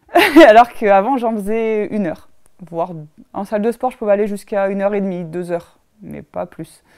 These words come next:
Et à la base, j'étais pas sportive. Je, <laughs> de base, j'étais, maintenant, limite, je suis presque une grande sportive. M-,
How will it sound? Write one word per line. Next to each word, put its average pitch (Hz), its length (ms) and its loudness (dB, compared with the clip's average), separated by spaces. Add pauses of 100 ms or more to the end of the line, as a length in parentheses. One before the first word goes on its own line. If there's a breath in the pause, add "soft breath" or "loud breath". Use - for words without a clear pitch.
(960 soft breath)
Et 143 140 -12
à 139 80 -12
la 139 120 -12
base, 156 180 -8
j'étais 165 180 -14
pas 156 120 -16
sportive. - 440 -20 (480)
Je, 160 80 -20
<laughs> 170 920 -4
de 190 140 -2
base, 226 220 2
j'étais, 175 520 -2
maintenant, 175 280 -2
limite, 240 200 -2
je 262 40 -20
suis - 80 -14
presque 220 200 -8
une 190 140 -4
grande 196 260 -4
sportive. 226 560 -8 (380)
M-, 170 360 -8